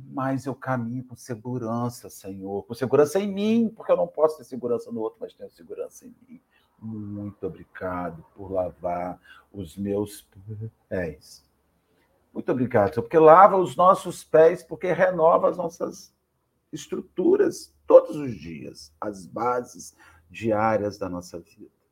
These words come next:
O Senhor abençoe cada um dos companheiros que estão em viagem como a gente, porque todos estamos em viagem, Senhor. Não vamos fincar raízes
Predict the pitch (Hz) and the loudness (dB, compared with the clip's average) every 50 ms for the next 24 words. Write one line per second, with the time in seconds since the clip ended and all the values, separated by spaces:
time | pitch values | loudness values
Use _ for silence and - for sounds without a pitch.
0 | _ _ _ _ _ _ _ _ _ _ _ _ _ _ _ _ _ _ _ _ | _ _ _ _ _ _ _ _ _ _ _ _ _ _ _ _ _ _ _ _
1 | - - 117 107 107 110 98 107 104 95 - - - - 101 98 95 98 104 98 | -8 -4 -2 0 0 0 0 -2 -4 -6 -8 -10 -6 -4 -4 -4 -4 -4 -4 -2
2 | 90 98 98 85 - - - 98 95 101 98 95 98 95 95 - - - - - | -2 -2 -4 -4 -8 -10 -10 -8 -6 -4 -4 -4 -4 -6 -8 -12 -18 -20 -12 -8
3 | 107 98 98 95 85 90 101 98 98 104 117 127 131 123 - 131 123 - - 143 | -6 -6 -6 -6 -6 -4 -2 0 2 4 4 4 4 4 2 -4 -6 0 0 0
4 | 143 143 147 127 120 113 110 - - - 135 139 - 196 202 - - 156 156 143 | 2 2 0 0 -2 -2 -2 -4 -8 -10 -10 -2 0 0 2 2 0 -4 -8 -14
5 | - - 135 127 123 123 - 120 113 - 104 104 92 87 82 80 - - - - | -4 -2 -2 -2 -2 -4 -8 -10 -12 -10 -8 -8 -8 -8 -10 -12 -14 -16 -20 -20
6 | - 90 82 - - - - _ _ _ _ _ _ _ _ _ _ _ _ _ | -20 -20 -20 -20 -20 -20 -20 _ _ _ _ _ _ _ _ _ _ _ _ _
7 | _ _ - 107 113 113 104 110 113 110 110 104 - - 104 98 98 117 117 113 | _ _ -8 -6 -6 -4 -2 -2 -2 -2 -2 -4 -10 -14 -16 -6 -2 -2 0 0
8 | 104 110 107 101 98 101 117 139 160 151 151 - - - - - - | 0 0 -2 -2 -2 -2 0 0 0 -2 -4 -8 -16 -20 -20 -20 -20